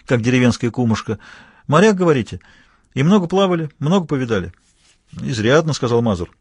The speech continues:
В этом направлении он ничуть не опасался продолжать разговор. Мог немало рассказать о самых разных портах и странах, которые видел своими глазами,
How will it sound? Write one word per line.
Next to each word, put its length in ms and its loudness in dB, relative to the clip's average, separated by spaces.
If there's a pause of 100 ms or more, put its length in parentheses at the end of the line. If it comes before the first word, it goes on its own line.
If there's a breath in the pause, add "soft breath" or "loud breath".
(840)
В 160 -4
этом 320 2
направлении 600 0
он 180 -2
ничуть 280 -4
не 80 0
опасался 560 0
продолжать 400 -2
разговор. 460 -4 (640 soft breath)
Мог 220 -2
немало 340 2
рассказать 420 0
о 60 -4
самых 260 -2
разных 320 -2
портах 500 -4
и 60 -10
странах, 560 -4
которые 380 -2
видел 240 -2
своими 320 0
глазами, 480 0